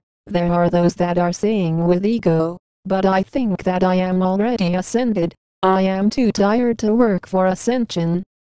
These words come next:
are not ready to join our light team in our ascended realms. Those of you that are willing to keep up the consistency with your missions are going to feel, and see these great changes in your life,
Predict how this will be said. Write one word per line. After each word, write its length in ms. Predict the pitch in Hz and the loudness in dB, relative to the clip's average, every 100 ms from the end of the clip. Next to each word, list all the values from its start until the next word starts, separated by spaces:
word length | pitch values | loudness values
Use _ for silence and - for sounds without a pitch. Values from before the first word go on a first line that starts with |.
| - | 0
are 180 | 175 175 | 2 4
not 320 | 185 214 208 | 2 2 0
ready 360 | 220 214 165 170 | -2 0 -2 -2
to 140 | 175 | -2
join 440 | 196 214 185 165 | 2 2 2 2
our 260 | 170 175 175 | 0 2 2
light 360 | 175 190 208 - | 2 2 0 -2
team 280 | 220 180 | -2 0
in 160 | 170 170 | 0 0
our 240 | 175 170 | 0 2
ascended 520 | 170 - 175 175 175 180 | 0 0 -2 0 -2 -2
realms. 560 | 208 208 175 160 - _ _ _ _ _ - | 0 0 2 0 -2 _ _ _ _ _ -4
Those 280 | 175 175 180 | 0 0 0
of 140 | 175 | 0
you 220 | 175 175 | 2 2
that 240 | 180 180 180 | 0 0 0
are 160 | 175 | 2
willing 400 | 196 226 185 165 | 2 0 0 -2
to 160 | 175 180 | -4 -6
keep 320 | - 208 - | -4 -4 -4
up 120 | 170 | -6
the 120 | 170 | -6
consistency 840 | 170 175 - 220 - 165 160 165 170 | -4 -4 -4 -6 -4 -4 -2 -2 0
with 200 | 170 170 | 0 2
your 240 | 175 180 | 0 2
missions 520 | 190 226 - 160 170 | 0 -2 -2 -2 -2
are 160 | 175 170 | -2 0
going 400 | 185 196 214 208 | 2 2 0 0
to 140 | 202 196 | -2 -4
feel, 500 | - 214 175 170 180 _ _ | -2 -2 -2 -4 -8 _ _
and 240 | 175 180 180 | 0 0 -2
see 260 | - 196 | -4 -2
these 260 | 175 170 - | -2 -4 -4
great 400 | 185 196 220 - | -2 0 0 -2
changes 580 | - 220 214 180 160 160 | -2 0 0 -2 -2 -2
in 180 | 170 170 | -2 2
your 220 | 175 170 | 2 2
life, 480 | 180 208 185 160 | 2 2 2 0